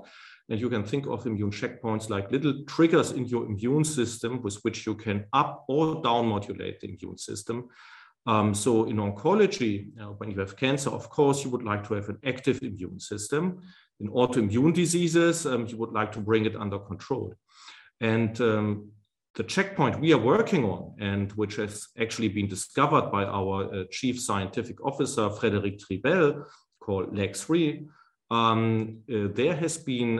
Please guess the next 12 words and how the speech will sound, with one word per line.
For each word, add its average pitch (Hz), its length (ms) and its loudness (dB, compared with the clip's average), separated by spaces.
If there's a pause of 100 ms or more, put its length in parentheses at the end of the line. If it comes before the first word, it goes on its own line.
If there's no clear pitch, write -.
a 110 80 -4
great 117 580 -2
deal 123 460 2
of, 101 400 -2
uh, 101 240 4 (100)
progress. 147 640 -2 (360)
So 110 380 2
it 104 80 -2
has 117 300 -4
now 110 160 2
been 104 200 0
validated, 156 840 4